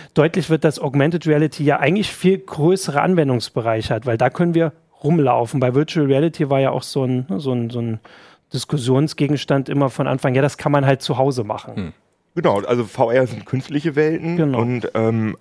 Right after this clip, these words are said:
Speaker 3: A R sind, ist die echte Welt angereichert mit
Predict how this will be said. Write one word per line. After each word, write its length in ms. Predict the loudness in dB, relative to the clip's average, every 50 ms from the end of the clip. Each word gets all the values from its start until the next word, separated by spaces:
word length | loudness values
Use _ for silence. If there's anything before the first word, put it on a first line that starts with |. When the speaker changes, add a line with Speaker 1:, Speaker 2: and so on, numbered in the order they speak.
| _ _
Speaker 3:
A 200 | 0 0 2 2
R 360 | 2 0 0 2 2 0 -2
sind, 380 | -2 -2 -2 -2 -2 -4 -4 -8 -10 -12 -8
ist 220 | -8 -8 -8 -8 -4
die 80 | -4
echte 260 | -4 -4 -4 -8 -4
Welt 240 | -2 0 0 0 0
angereichert 720 | -2 -2 -2 -2 -2 0 -2 -2 -2 -2 -4 -6 -4 -4
mit 400 | -6 -6 -6 -6 -12 -20 -20 -20